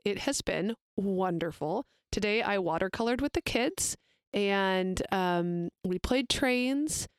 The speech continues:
and we had a relaxing time together. So we had, like, one of those ideal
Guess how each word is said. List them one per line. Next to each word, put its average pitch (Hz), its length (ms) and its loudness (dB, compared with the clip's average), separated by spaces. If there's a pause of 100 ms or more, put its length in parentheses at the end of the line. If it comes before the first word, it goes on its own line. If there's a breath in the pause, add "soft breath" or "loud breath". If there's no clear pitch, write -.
(240)
and 190 260 0
we 202 100 0
had 233 140 0
a 262 60 2
relaxing 233 640 0
time 208 300 0
together. 175 520 -2
So 180 140 -2
we 214 100 -2
had, 262 180 -2
like, 294 180 -2
one 277 100 2
of 240 80 0
those 208 260 0
ideal 208 680 0